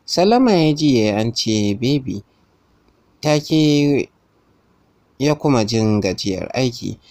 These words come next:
Muryar Haisam babu alamun fara'a ya ce, "Zan kira ki gobe." "Okay, I love you," ta faɗa.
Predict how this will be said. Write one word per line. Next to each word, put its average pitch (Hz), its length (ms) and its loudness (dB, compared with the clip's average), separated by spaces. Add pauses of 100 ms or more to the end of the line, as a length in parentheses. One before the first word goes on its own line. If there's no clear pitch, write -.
(240)
Muryar 196 300 4
Haisam 131 420 0
babu 107 240 -2
alamun 85 460 -4
fara'a 113 400 -4
ya 95 140 -4
ce, 101 260 -6
"Zan - 240 -2
kira 95 320 -4
ki - 160 -16
gobe." 90 400 -12 (400)
"Okay, 170 320 0
I 71 140 -2
love 104 280 -2
you," 101 440 -2
ta 107 100 -6
faɗa. 104 460 -6